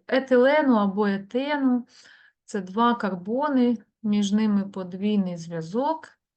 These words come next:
тоді виходить два гідрогени. Це низькомолекулярна сполука. Це означає, що це маленька молекула, яка має маленьку масу.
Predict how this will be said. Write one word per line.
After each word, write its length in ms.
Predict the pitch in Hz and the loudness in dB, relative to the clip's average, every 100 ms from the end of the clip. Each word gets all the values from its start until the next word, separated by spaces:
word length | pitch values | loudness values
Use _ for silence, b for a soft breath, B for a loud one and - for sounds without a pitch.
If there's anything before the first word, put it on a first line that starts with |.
| _ _ | _ _
тоді 320 | - 180 262 | -10 -8 -6
виходить 540 | 302 294 - 247 233 196 | -6 -6 0 0 0 -2
два 420 | 196 214 269 277 _ 196 | 0 0 0 -4 _ -8
гідрогени. 840 | 180 220 202 208 175 170 160 147 _ _ _ _ _ _ b b b b b b _ _ _ | 0 2 2 2 0 -6 -8 -12 _ _ _ _ _ _ b b b b b b _ _ _
Це 300 | - 311 330 | -4 0 4
низькомолекулярна 1400 | 269 285 320 311 - 220 208 202 202 220 208 214 196 196 | 6 4 2 -2 2 6 8 6 4 4 4 4 4 2
сполука. 760 | 196 - 214 208 185 170 156 - _ _ _ _ _ _ _ b b - | 0 0 0 2 0 -4 -10 -12 _ _ _ _ _ _ _ b b -2
Це 140 | 226 | 4
означає, 680 | 233 233 247 254 277 254 240 | 6 6 4 2 2 2 2
що 240 | - 233 | 0 -4
це 240 | 226 320 330 | -4 -6 0
маленька 580 | 226 233 269 254 226 | 4 4 4 2 0
молекула, 680 | 196 190 220 320 320 254 233 | -4 -2 -2 -2 -2 -4 -4
яка 320 | 220 208 220 | -4 -4 -2
має 800 | 202 214 208 185 170 175 170 170 b b b _ | 0 0 -2 -6 -8 -12 -12 -16 b b b _
маленьку 600 | - 208 220 277 285 269 240 | 2 4 4 4 2 2 4
масу. 640 | 220 196 143 - - | 6 4 -2 -8 -18